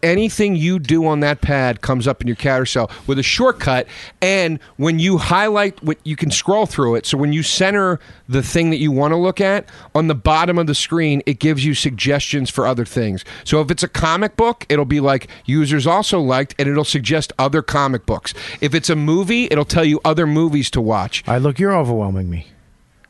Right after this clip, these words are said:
Speaker 2: Go,
Speaker 1: I
Speaker 2: we
Speaker 1: should
Speaker 2: need,
Speaker 1: be.
Speaker 2: we need to go back to this.
Speaker 1: Let's get back to this, 'cause
Speaker 2: Okay.
Speaker 1: there's the, the, the, now there's a zillion other features.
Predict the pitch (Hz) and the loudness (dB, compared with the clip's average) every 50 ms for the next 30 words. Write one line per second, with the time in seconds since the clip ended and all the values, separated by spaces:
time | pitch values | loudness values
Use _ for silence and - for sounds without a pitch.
0 | _ - 180 175 - 151 - 165 175 220 202 220 226 214 160 170 185 202 214 196 | _ -2 -2 0 0 0 0 2 2 2 2 2 0 0 0 0 0 0 0 0
1 | 165 160 160 143 135 127 120 - - 113 98 92 85 - 175 196 - - 208 - | 0 0 0 0 0 0 0 -2 -2 -2 -2 -2 -2 0 -2 -2 0 -2 -2 0
2 | - 208 202 202 - 175 147 143 - - 160 143 143 170 151 131 170 160 160 - | 2 2 2 2 0 0 0 0 0 0 0 0 0 0 0 0 0 0 0 0
3 | 156 160 170 151 117 - - - - 208 160 151 165 185 180 175 175 214 220 175 | 0 -2 -2 -2 -4 -8 -12 -12 -12 -12 -8 -4 0 0 2 2 2 2 2 0
4 | 190 160 139 160 190 190 180 165 156 147 143 127 - - 143 139 127 - 143 120 | -2 -2 -2 -2 -2 0 0 0 0 0 0 -2 -2 -2 -2 -2 -2 0 0 -2
5 | 113 - - | -2 -2 -6